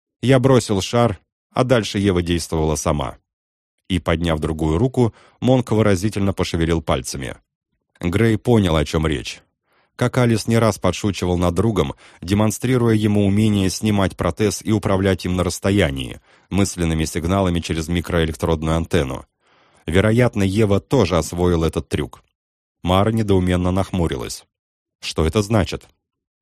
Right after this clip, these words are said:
«Ева могла контролировать протез даже на расстоянии», объяснил Грей. Монк снял протез,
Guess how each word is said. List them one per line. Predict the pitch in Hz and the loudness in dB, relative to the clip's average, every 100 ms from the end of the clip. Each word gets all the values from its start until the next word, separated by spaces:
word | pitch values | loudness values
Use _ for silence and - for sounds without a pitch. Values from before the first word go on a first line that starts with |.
| _ - | _ -8
«Ева | 85 131 104 | 0 2 4
могла | 82 82 101 | 2 2 0
контролировать | 110 98 95 101 110 101 95 | -2 -2 -2 0 0 -2 -2
протез | - 95 113 95 | -4 -2 -2 -2
даже | 90 101 95 | 0 0 0
на | 92 | -2
расстоянии», | 95 - 107 107 78 65 - - | -2 -2 0 2 0 -4 -10 -14
объяснил | - 73 73 - 76 73 | -8 -6 -6 -6 -6 -6
Грей. | 69 67 - _ _ _ _ | -8 -10 -12 _ _ _ _
Монк | - 127 107 | 2 4 4
снял | - 117 107 | 0 -2 0
протез, | 90 98 - 117 - | 0 -2 0 -2 -4